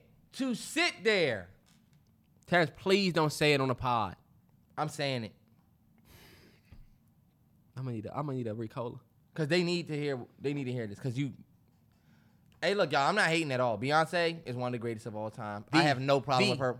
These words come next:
Speaker 2: the.
Speaker 1: I have no problem with her performances right now. None. Shout out. All I'ma say, this man to my right has built a reputation for shitting on Michael Jackson and saying that Michael Jackson only has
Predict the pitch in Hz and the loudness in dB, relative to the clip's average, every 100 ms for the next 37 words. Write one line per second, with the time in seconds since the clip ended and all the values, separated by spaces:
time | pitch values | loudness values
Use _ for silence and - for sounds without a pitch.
0 | - 180 226 131 - - 143 139 117 - | -2 0 0 -4 -10 -2 2 2 0 -6
1 | 120 156 139 151 139 131 123 117 123 123 | 0 0 0 -2 -2 -2 -6 -6 -8 -8
2 | 117 113 104 104 101 101 92 98 - - | -12 -10 -12 -12 -10 -10 -12 -16 -20 -14
3 | 107 104 87 - _ _ _ _ - 120 | -10 -8 -10 -16 _ _ _ _ -4 -4
4 | 90 76 _ _ _ _ _ _ - - | -4 -12 _ _ _ _ _ _ -20 -14
5 | 98 90 101 95 165 143 - 208 135 92 | -10 -8 -8 -8 -8 -10 -6 -6 -6 -10
6 | _ _ _ _ _ _ _ _ _ - | _ _ _ _ _ _ _ _ _ -2
7 | 165 170 220 247 247 247 254 254 254 226 | -2 2 4 6 4 4 8 10 10 10
8 | 233 254 302 - _ _ _ _ - 165 | 8 8 4 -6 _ _ _ _ -2 2
9 | 220 214 214 202 190 214 208 180 165 202 | 2 4 2 2 0 2 2 -2 0 0
10 | 180 170 165 147 143 143 113 110 98 - | 0 0 -2 0 2 2 0 -12 -16 -20
11 | - 147 160 180 160 143 160 151 135 160 | -8 -8 -2 -2 0 2 2 0 0 2
12 | 156 - 127 110 - _ - - 196 185 | 2 0 -12 -12 -16 _ -4 4 4 4
13 | 170 156 160 151 139 127 | 0 2 2 4 2 0